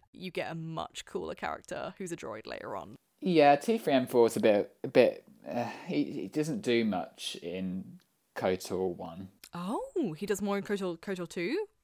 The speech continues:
Speaker 2: Yeah, there's more in, there's more of an interesting arc to him in kotor two.
Speaker 1: Following that is, of course, Canderous,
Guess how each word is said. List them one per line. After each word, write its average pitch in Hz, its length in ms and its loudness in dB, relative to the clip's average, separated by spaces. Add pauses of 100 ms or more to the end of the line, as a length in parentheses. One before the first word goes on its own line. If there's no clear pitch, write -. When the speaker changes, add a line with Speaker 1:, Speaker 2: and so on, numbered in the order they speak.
(120)
Speaker 2:
Yeah, 101 480 6
there's 127 240 6
more 147 220 8
in, 131 240 4
there's 127 260 4
more 147 380 6
of 135 80 -2
an 135 80 0
interesting 123 640 -4
arc 101 440 2
to - 120 -8
him 92 500 -8 (200)
in 98 220 -4
kotor 92 460 -6 (140)
two. - 200 -14 (360)
Speaker 1:
Following 214 440 2
that 202 260 2
is, 208 120 -4
of 196 100 -12
course, 220 540 -4
Canderous, 285 1080 -6